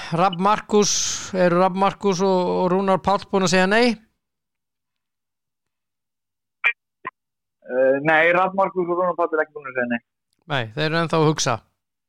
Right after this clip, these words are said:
Speaker 2: Þeir eru bara, eins og sé, við erum bara að skoða þetta. Svo er þetta kannski ekki endilega þe-, bara þeirra. Ég meina,
Speaker 1: Nei.
Speaker 2: svo getur vel verið að við getum ekki uppfyllt þeirra kröfur eða, eða við verðum að, eins og sé,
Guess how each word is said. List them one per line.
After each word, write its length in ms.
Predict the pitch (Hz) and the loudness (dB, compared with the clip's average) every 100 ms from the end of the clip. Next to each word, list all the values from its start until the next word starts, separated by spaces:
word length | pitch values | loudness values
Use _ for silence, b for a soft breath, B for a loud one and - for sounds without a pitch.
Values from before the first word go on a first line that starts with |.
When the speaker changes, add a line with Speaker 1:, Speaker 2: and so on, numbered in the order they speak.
| _ _ _ | _ _ _
Speaker 2:
Þeir 140 | 127 139 | 2 2
eru 180 | 143 131 | 2 2
bara, 240 | 147 143 135 | 2 4 2
eins 180 | 147 | 0
og 80 | 147 | -2
sé, 80 | 143 135 | 0 2
við 160 | 151 | 4
erum 160 | 175 185 | 4 4
bara 160 | 185 190 | 2 2
að 60 | |
skoða 180 | 220 160 | 2 2
þetta. 140 | 135 | 2
Svo 140 | 160 185 | 2 2
er 100 | 220 | 4
þetta 140 | 208 | 0
kannski 240 | 202 202 202 | 0 -2 -2
ekki 140 | 196 190 _ _ - | -2 -4 _ _ -4
endilega 500 | 185 202 208 190 170 | -2 2 4 4 2
þe-, 160 | 185 - - _ | -4 -8 -20 _
bara 240 | 185 180 180 | 0 2 2
þeirra. 300 | 208 262 135 | 2 0 -2
Ég 160 | 92 117 | -2 -6
meina, 200 | 127 131 | -4 -4
Speaker 1:
Nei. 180 | 120 123 | -4 -2
Speaker 2:
svo 120 | 214 | 0
getur 180 | 175 165 | 2 4
vel 200 | 175 185 | 4 2
verið 220 | 175 - _ - | 0 -2 _ 0
að 160 | 160 160 | 2 2
við 160 | 190 202 | 0 0
getum 340 | 190 175 180 | -2 -2 -2
ekki 280 | 180 180 180 175 _ _ _ _ _ _ _ - | -2 -2 -2 -2 _ _ _ _ _ _ _ -2
uppfyllt 340 | 180 - 170 | 0 0 -2
þeirra 220 | 196 226 226 | 0 0 0
kröfur 560 | 220 220 220 214 208 | 0 2 2 2 2
eða, 320 | 202 170 160 160 156 147 | 4 4 4 4 2 2
eða 260 | 160 160 156 156 _ - | 2 4 2 0 _ -8
við 180 | 147 170 | 0 2
verðum 340 | 170 175 175 | 4 2 0
að, 80 | 170 | -2
eins 140 | 170 175 | -2 -2
og 100 | |
sé, 100 | 185 | 2